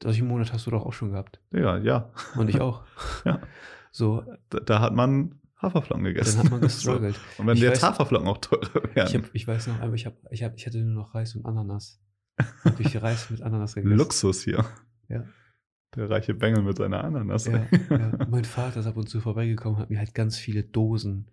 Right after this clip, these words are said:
Speaker 1: Sachen gebracht. Dosen Tomaten und Dosen Ananas und Dosen dies und Dosen das.
Speaker 2: Mhm.
Speaker 1: Äh, die haben mich immer gerettet.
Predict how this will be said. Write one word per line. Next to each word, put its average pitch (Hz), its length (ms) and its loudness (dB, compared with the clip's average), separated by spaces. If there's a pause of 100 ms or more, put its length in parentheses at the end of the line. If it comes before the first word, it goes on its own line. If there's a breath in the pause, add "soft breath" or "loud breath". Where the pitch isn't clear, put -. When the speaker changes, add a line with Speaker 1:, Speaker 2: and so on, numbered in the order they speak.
Speaker 1:
Sachen 110 380 -8
gebracht. 104 420 -12
Dosen 110 320 -8
Tomaten 107 480 -6
und 110 200 -8
Dosen 113 340 -8
Ananas 107 420 -8
und 113 200 -14
Dosen 113 260 -8
dies 123 240 -14
und - 100 -10
Dosen 120 220 -6
das. 123 120 0
Speaker 2:
Mhm. 104 160 0 (640 loud breath)
Speaker 1:
Äh, 113 180 -2 (480 loud breath)
die 117 100 0
haben 117 80 0
mich 123 120 0
immer 117 140 2
gerettet. 107 500 -2